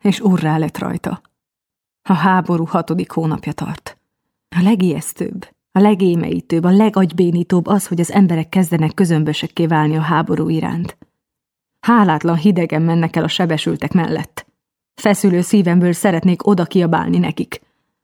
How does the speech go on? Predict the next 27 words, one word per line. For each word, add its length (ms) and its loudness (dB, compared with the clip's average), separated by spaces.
„Adjátok 640 0
oda 160 2
nekik 300 2
mindeneteket! 920 2
Nekik 320 2
kell 200 0
köszönnünk, 500 4
hogy 100 6
nyugodtan 440 4
élünk, 320 4
hogy 180 2
élünk!” 720 2
És 200 0
az 100 0
én 260 2
lelkemen 500 0
a 40 0
szégyen 500 -2
rák, 320 -6
hogy 140 -2
megvan 340 0
a 40 0
mindennapi 640 -2
ebédem, 600 -2
virágom, 560 0
újságom, 720 -2
teám. 680 -2